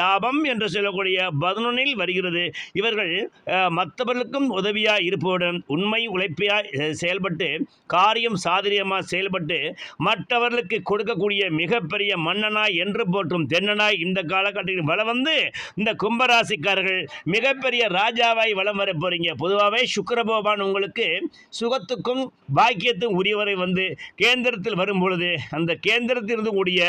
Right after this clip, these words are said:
ராசியை பார்க்கும் பொழுது இந்த ராசிநாதன் கும்பராசிநாதன் சனீஸ்வர பகவான் மிகப்பெரிய தெளிவாய் உங்களுக்கு ஆயத்தமாய் ராஜயோகங்களை செய்ய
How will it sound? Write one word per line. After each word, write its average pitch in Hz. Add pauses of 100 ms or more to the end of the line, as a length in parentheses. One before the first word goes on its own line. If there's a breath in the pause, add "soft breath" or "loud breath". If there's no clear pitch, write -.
(420 loud breath)
ராசியை 226 (120)
பார்க்கும் 190
பொழுது 180
இந்த 165
ராசிநாதன் 202 (100)
கும்பராசிநாதன் 190
சனீஸ்வர 190
பகவான் 220 (380 loud breath)
மிகப்பெரிய 240 (100)
தெளிவாய் 220
உங்களுக்கு 180 (440 loud breath)
ஆயத்தமாய் 196
ராஜயோகங்களை 196 (100)
செய்ய 190